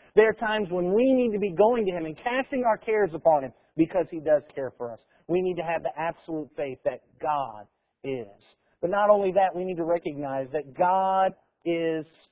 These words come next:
Creator. In Psalm eight, as we read moments ago, "O Lord, our Lord, how majestic is your name in all the earth. You have set your glory above the heavens." When I look at your heavens, the work of your fingers, the moon and the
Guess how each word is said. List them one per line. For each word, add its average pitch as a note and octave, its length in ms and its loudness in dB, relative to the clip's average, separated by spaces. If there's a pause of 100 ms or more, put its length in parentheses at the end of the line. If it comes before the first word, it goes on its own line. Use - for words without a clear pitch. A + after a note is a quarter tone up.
(840)
Creator. D#3+ 500 -2 (1800)
In D3 200 -6
Psalm G3 280 6
eight, F3+ 240 0 (440)
as C3 160 -6
we D#3+ 100 2
read E3 200 2
moments E3 320 -4
ago, D3+ 260 2
"O E3 80 8
Lord, G3+ 460 6
our G3 180 4
Lord, G3+ 320 2
how F#3+ 120 -2
majestic F#3+ 560 -4
is G3+ 100 -4
your F#3+ 140 -6
name F#3+ 260 -4
in F#3 80 -2
all G3 340 10
the A3+ 140 0
earth. A#2 220 -6 (340)
You G3+ 120 6
have G3+ 140 4
set A#3 280 0
your A3 80 2
glory G#3 580 10
above E3+ 280 4
the F3+ 80 4
heavens." E3+ 320 -2 (520)
When G3+ 140 6
I G#3+ 120 4
look A#3+ 200 6
at B3 160 -8
your A3 120 0
heavens, F#3+ 420 4
the F3+ 80 4
work A3 280 4
of F#3 100 -2
your G3 120 0
fingers, G3+ 420 -2
the F3 60 -2
moon A3 360 4
and F#3+ 100 -2
the F3 80 -6